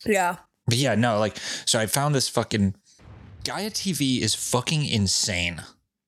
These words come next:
Speaker 2: Like, it, dude, this shit is, I don't, I had never really subjected myself to it before.
Speaker 1: Oh, I have.
Speaker 2: I know you have.
Speaker 1: I've sat through a few episodes of Cosmic Dis-,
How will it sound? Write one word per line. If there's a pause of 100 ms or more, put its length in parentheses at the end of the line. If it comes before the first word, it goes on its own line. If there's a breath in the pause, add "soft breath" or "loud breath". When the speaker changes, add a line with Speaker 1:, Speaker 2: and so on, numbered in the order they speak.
(160)
Speaker 2:
Like,
it,
dude,
this
shit
is, (380)
I
don't,
I
had
never
really
subjected
myself
to
it
before. (300)
Speaker 1:
Oh,
I
have.
Speaker 2:
I
know
you
have.
Speaker 1:
I've
sat
through
a
few
episodes
of
Cosmic
Dis-,